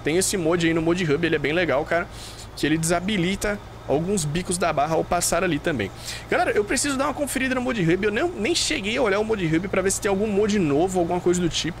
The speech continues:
Porque essa semana foi quando o pessoal resolveu voltar a trabalhar aí, né, mano? Galera do mod hub estava de férias, né? O pessoal da, da Giants lá, mano.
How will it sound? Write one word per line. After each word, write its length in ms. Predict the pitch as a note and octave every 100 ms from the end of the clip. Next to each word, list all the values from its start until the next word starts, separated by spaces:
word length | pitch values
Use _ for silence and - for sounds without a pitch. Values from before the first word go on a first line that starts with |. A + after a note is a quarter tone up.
| -
Porque 240 | E3+ E3
essa 200 | G#3 A3+
semana 440 | - A#3 E3+ G3
foi 220 | G#3+ - G3+
quando 220 | - G#3+
o 40 |
pessoal 480 | G#3 A3 - F#3+ F3+
resolveu 480 | G3 G3+ B3 E3+ G3+
voltar 360 | A3 A3+ F#3+
a 40 | G#3
trabalhar 380 | - A3+ G#3 F#3
aí, 160 | D#3+
né, 100 | D3+
mano? 220 | E3 A#2 A2+ - - - -
Galera 260 | C#3+ D#3 F#3+
do 80 |
mod 180 | G3+ G#3
hub 240 | F3+ E3 F3+
estava 300 | - E3 F3+
de 80 |
férias, 420 | C#4 - F#3 A3+ F#3
né? 100 | G#3+
O 40 |
pessoal 320 | - D3 D3
da, 300 | D#3 D3+ C3+
da 120 | B2+
Giants 480 | C3 B2 C3 D#3+ -
lá, 160 | B2 D#3
mano. 220 | F#3+ B2